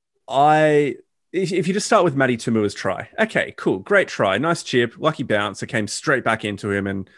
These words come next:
Nalangani just couldn't get it 'cause of the wicked bounce. But the gap that is in the defensive line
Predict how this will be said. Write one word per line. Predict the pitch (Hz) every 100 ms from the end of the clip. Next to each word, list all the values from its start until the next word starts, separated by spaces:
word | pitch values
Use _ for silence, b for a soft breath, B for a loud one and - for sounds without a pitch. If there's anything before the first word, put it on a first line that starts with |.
| b
Nalangani | 120 113 107 101 98 98 - 98
just | 98
couldn't | - 95
get | 104 101
it | -
'cause | 98
of | 95
the |
wicked | 98 98 -
bounce. | 98 101 98 - B B B B -
But | 135 123 -
the | 120 151 139 123 -
gap | 143 165 185
that | - 147 147
is | 131
in | 131 131 117
the | 117
defensive | 110 - 104 - 110 90
line | 95 95 90 92 165